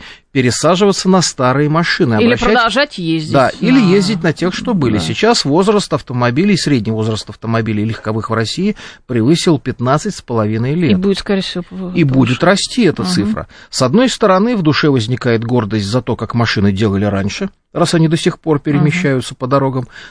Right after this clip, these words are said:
Speaker 1: А с другой стороны, мы понимаем, что у нас, э, всё меньше и меньше автомобилей,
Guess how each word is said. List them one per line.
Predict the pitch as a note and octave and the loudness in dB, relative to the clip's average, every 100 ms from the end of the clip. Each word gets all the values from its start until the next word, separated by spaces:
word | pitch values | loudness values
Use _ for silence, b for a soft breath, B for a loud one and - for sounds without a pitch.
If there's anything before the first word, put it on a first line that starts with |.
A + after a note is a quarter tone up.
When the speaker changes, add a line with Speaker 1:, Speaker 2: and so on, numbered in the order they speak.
| B | B
Speaker 1:
А | |
с | B2+ | -2
другой | B2+ C3+ C3+ | 0 2 2
стороны, | - C3 C3+ C3+ | 0 -2 0 0
мы | B2 | -2
понимаем, | C#3+ C#3+ G3 B3 D3+ | -2 2 4 4 2
что | - - A2+ F2+ | -2 -2 -2 0
у | A2+ | -2
нас, | A#2+ A2 - - | 0 0 -2 -2
э, | B2 A2+ | -2 -2
всё | - C3+ | -2 -2
меньше | B2+ A2+ - A#2+ | 0 -2 -2 0
и | |
меньше | D#3 G3+ - D#3 B B B | 4 4 2 -4 B B B
автомобилей, | - - C3+ A#2+ A#2 C#3 A3 A3+ | -8 -6 0 2 2 2 2 0